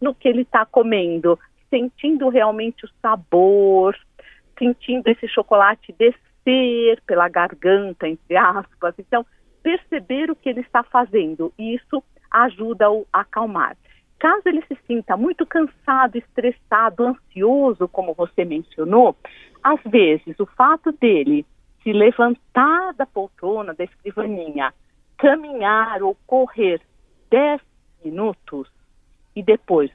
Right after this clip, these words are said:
voltar, beber um copo de limonada ou um suco de maracujá, por exemplo, é suficiente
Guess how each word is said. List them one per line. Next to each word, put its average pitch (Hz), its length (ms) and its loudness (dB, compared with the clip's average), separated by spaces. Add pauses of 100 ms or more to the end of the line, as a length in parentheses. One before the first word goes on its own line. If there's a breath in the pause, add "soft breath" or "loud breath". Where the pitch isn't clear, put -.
voltar, 202 680 0 (280)
beber 226 380 0
um 277 100 -6
copo 208 400 0
de - 140 -14
limonada 185 1120 -2
ou 170 300 -6
um - 240 -20
suco 247 300 -2
de 196 120 -12
maracujá, 165 800 0
por 151 140 -10
exemplo, 202 640 -2 (320)
é 233 180 2
suficiente 233 880 -6